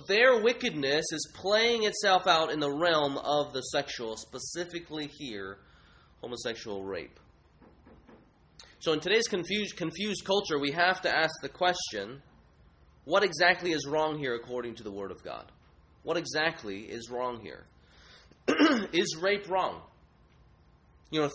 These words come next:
thankfully, in most cultures around the world, we would, there would be no discussion. And by God's grace, here in America, there is no discussion about whether or not that's wrong. That is not the case around the world, unfortunately. If you've been reading the news,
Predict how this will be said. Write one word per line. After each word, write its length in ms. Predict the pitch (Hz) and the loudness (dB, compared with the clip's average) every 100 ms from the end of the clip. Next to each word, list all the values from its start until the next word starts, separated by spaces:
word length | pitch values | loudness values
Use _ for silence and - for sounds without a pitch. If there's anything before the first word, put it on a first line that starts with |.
| - | 4
thankfully, 800 | 196 208 - 156 131 156 208 - - _ _ - | 4 4 -2 -2 0 -2 -6 -16 -20 _ _ -4
in 240 | 151 147 | 0 0
most 360 | 143 160 196 - | 2 4 2 0
cultures 460 | 202 185 - 190 160 | 0 0 0 -2 0
around 240 | 156 143 | 0 0
the 100 | 135 | 0
world, 300 | 120 156 180 | -2 -2 0
we 140 | 151 147 | 0 0
would, 240 | 147 143 | 0 -2
there 200 | 147 147 | -2 -2
would 120 | 156 | -2
be 120 | 180 | -2
no 140 | 190 196 | -2 0
discussion. 640 | 208 - 220 233 175 104 - _ _ _ - - _ - - | 0 2 2 2 -2 -8 -14 _ _ _ -20 -20 _ -20 -6
And 100 | 139 | 0
by 100 | 156 | 4
God's 240 | 180 180 | 4 2
grace, 240 | 180 185 185 | 0 0 0
here 200 | 185 196 | -2 0
in 60 | |
America, 640 | 190 190 175 151 131 160 - - _ - | 4 4 4 2 -2 -4 -8 -20 _ -10
there 160 | - 175 | 0 2
is 140 | 196 | 2
no 100 | 202 | 0
discussion 520 | 208 214 302 330 - 247 | -2 0 0 -2 -4 -2
about 200 | 156 131 | 0 2
whether 160 | 127 | 0
or 40 | 117 | 0
not 160 | 110 | -2
that's 200 | 113 104 | -2 -4
wrong. 260 | 110 92 87 - - - | -6 -8 -8 -16 -20 -8
That 140 | 147 | -4
is 160 | 165 139 | -4 -4
not 320 | 147 180 180 | -2 -2 -2
the 80 | 190 | -8
case 380 | 180 170 160 147 | -8 -6 -6 -6
around 300 | 143 135 139 | -6 -6 -6
the 100 | 139 | -8
world, 400 | 131 180 175 117 | -6 -4 -4 -4
unfortunately. 400 | 104 110 104 101 | -8 -10 -10 -12
If 40 | |
you've 80 | 113 | -12
been 140 | 123 | -10
reading 240 | 120 147 143 | -8 -8 -6
the 80 | 135 | -8
news, 560 | 151 143 104 104 - | -6 -6 -6 -10 -14